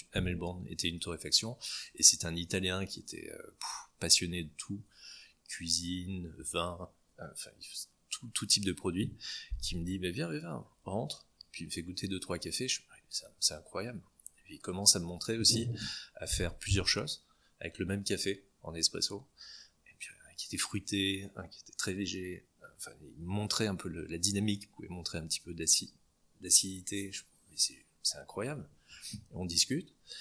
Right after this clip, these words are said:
Et il dit, « Mais il n'y a pas ça en France ? » Parce qu'ils étaient persuadés qu'en France, on avait déjà une culture du café beaucoup plus avancée. Je dis, « Non, mais on est complètement dans les choux. <laughs> On com-, on comprend pas grand-chose. On sait pas ce qu'est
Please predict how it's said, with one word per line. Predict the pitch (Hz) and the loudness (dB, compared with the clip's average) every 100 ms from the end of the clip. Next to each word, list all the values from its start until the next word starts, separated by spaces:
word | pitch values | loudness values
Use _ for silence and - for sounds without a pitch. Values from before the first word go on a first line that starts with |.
| - - - | -14 -18 -20
Et | 76 78 - 71 73 | -20 -20 -18 -18 -16
il | 73 | -6
dit, « | 95 110 | -2 0
Mais | |
il | 85 | -2
n'y | |
a | |
pas | 85 | 6
ça | - 180 | 6 6
en | 180 | 2
France ? » | - 185 - - | -2 -2 -4 -4
Parce | - | -4
qu'ils | - 95 | -2 -2
étaient | 90 | -4
persuadés | 92 113 - 107 101 127 | 0 6 6 6 2 0
qu'en | 143 92 | -2 -6
France, | - 110 | -2 -2
on | 85 | -2
avait | 82 82 | -4 -2
déjà | 90 | 0
une | 101 92 | 0 -4
culture | - - 104 | -4 -2 -2
du | 90 | -2
café | - 85 120 123 | -4 -2 -2 -2
beaucoup | 95 80 90 101 - | -6 -8 -6 -8 -6
plus | - 92 | -6 -4
avancée. | 90 90 - - _ - - - - | 0 2 0 -2 _ -14 -12 -12 -14
Je | - | -14
dis, « | 82 | -14
Non, | 73 | -14
mais | 78 73 | -14 -12
on | 73 | -14
est | |
complètement | - 104 98 98 104 101 | -6 -2 -2 -2 -4 -4
dans | 95 | 0
les | 92 | 4
choux. | 127 156 - - | 6 6 2 2
<laughs> | 160 - 170 143 170 | 2 4 0 2 2
On | 151 | 4
com-, | - 127 143 - | 8 8 6 2
on | |
comprend | 131 113 - - 101 98 | 2 0 -4 -2 2 4
pas | 113 | 4
grand-chose. | 101 95 - 120 147 - - - - - | 4 4 2 0 -2 -4 -4 -4 -6 4
On | 90 | 10
sait | - - | 10 10
pas | 104 | 8
ce | - | 8
qu'est | - - 90 | 6 -4 -6